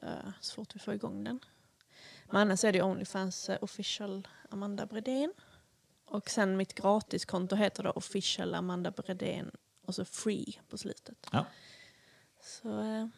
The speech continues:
Speaker 1: ja. Får ni
Speaker 2: Cool.
Speaker 1: komma in och ha lite kul.
Speaker 2: Ja, det tycker jag man ska göra. Så det är ju lite roligt, alltså, att se vad ni kan ta vägen,
Speaker 1: Ja.
Speaker 2: typ, eh, blir ni Sveriges starkaste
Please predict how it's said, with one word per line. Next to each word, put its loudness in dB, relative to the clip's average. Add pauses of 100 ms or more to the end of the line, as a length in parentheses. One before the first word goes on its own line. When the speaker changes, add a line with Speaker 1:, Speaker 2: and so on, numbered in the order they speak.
(140)
Speaker 1:
ja. -2 (640)
Får -2
ni 8
Speaker 2:
Cool. 8
Speaker 1:
komma 6
in 6
och 4
ha 4
lite -2
kul. -4 (520)
Speaker 2:
Ja, 12
det 6
tycker 4
jag 12
man 6
ska 4
göra. 2
Så -4
det 2
är 4
ju 2
lite 4
roligt, 6
alltså, 6
att 2
se 6
vad 6
ni 6
kan 4
ta 6
vägen, 6
Speaker 1:
Ja. 2
Speaker 2:
typ, -8
eh, -2 (600)
blir 6
ni 10
Sveriges 12
starkaste 8